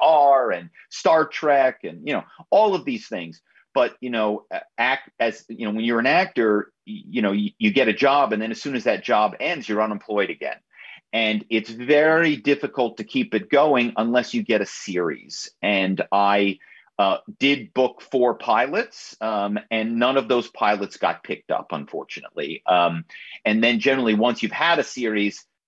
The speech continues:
you're kind of established. You know, people know who you are, right? And I was never able to kind of break o-, break through from, like, that, you know, working character actor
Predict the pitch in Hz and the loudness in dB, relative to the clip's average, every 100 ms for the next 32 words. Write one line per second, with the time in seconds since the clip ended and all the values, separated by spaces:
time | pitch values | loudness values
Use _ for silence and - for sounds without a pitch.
0 | _ 135 139 170 165 127 - 139 104 101 | _ -4 -2 0 2 0 0 2 2 0
1 | 71 71 - 95 87 143 117 113 107 107 | -6 -16 -12 -12 -8 -6 -2 -2 0 0
2 | 92 92 87 65 - - 82 82 - - | 2 2 2 2 -4 -4 -2 -2 -6 -20
3 | - - 104 98 101 104 110 120 110 113 | -10 -4 0 2 2 0 -2 0 2 2
4 | 113 104 - 120 104 82 92 110 113 110 | 2 -2 -4 -4 -4 -4 0 2 2 4
5 | 110 107 - - 123 110 - - 120 110 | 2 2 -4 -4 0 0 -2 2 2 2
6 | 104 113 98 101 95 - 92 92 _ _ | 0 -2 0 0 0 0 0 0 _ _
7 | _ 113 92 85 _ _ _ _ - 104 | _ -4 -2 -4 _ _ _ _ -8 2
8 | 131 127 120 107 - 135 123 113 113 101 | 2 2 0 -2 0 0 2 0 0 2
9 | 101 98 - 95 92 | 2 0 -4 -6 -6